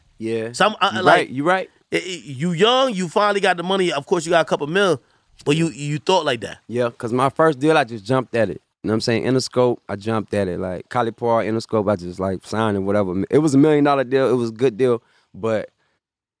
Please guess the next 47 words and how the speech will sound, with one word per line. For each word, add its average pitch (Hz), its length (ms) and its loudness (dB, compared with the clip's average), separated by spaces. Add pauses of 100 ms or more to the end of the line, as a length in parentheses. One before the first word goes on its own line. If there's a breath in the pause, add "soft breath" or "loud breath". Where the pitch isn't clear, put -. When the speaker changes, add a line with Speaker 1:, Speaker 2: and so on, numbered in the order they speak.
(320)
Speaker 1:
I 120 100 0
coulda 135 180 2
got 123 180 2
more. 139 300 2
You 107 120 -2
know 131 100 4
what 135 40 4
I'm 127 40 0
saying? 127 240 -2
Diddy 127 240 2
was 120 160 0
trying 127 180 2
to 127 40 0
sign 123 240 0
me. 131 100 2
Jermaine 113 380 2
Dupri 131 220 0
was 123 120 -4
trying 123 160 -2
to 123 40 -6
sign 123 200 -4
me. 117 60 -2
Jermaine 131 340 2
Speaker 2:
Mm. 127 80 0
Speaker 1:
Dupri 175 180 4
offered 135 260 2
me 127 100 -2
three 143 220 2
million 143 340 2
the 123 80 -2
day 131 180 2
after 127 240 0
I 120 120 2
signed. 131 500 -4 (120)
Speaker 2:
No 160 260 2
way. 131 360 2 (480)
Speaker 1:
You 117 80 -12
know 143 80 4
what 160 60 4
I'm 160 80 2
saying? 175 320 2
Speaker 2:
How'd 233 100 4
Speaker 1:
So - 80 6
Speaker 2:
you 131 60 4
feel 233 140 2
about 170 200 2
that? 104 140 -8